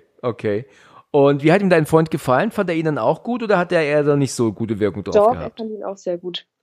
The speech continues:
Speaker 2: Auf jeden Fall.
Speaker 1: Okay, also habe ich euch was Gutes empfohlen damals, ja. Das,
Speaker 2: Oh
Speaker 1: das
Speaker 2: ja.
Speaker 1: freut mich. Okay, ja, in jedem Fall ein Film, der mich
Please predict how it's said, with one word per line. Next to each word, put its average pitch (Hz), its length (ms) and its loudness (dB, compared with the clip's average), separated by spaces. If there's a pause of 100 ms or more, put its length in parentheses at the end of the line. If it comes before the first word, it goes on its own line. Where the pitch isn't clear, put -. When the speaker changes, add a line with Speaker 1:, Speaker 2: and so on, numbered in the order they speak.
(140)
Speaker 2:
Auf 202 160 -4
jeden 202 220 2
Fall. 180 240 -10 (340)
Speaker 1:
Okay, 87 300 -6
also 110 200 2 (200)
habe 123 140 2
ich 135 80 4
euch 117 100 4
was 110 140 2
Gutes 107 240 0
empfohlen 95 340 -4
damals, 82 400 -6
ja. 92 160 -8 (300)
Das, - 140 -2
Speaker 2:
Oh 226 100 6
Speaker 1:
das 233 100 2
Speaker 2:
ja. 190 80 -2
Speaker 1:
freut 175 200 -8
mich. - 220 -14 (440)
Okay, - 260 0 (260)
ja, 151 180 2
in 165 120 0
jedem 202 260 2
Fall 170 220 2 (220)
ein 143 220 0
Film, 170 460 -2
der 135 540 2 (420)
mich - 440 -4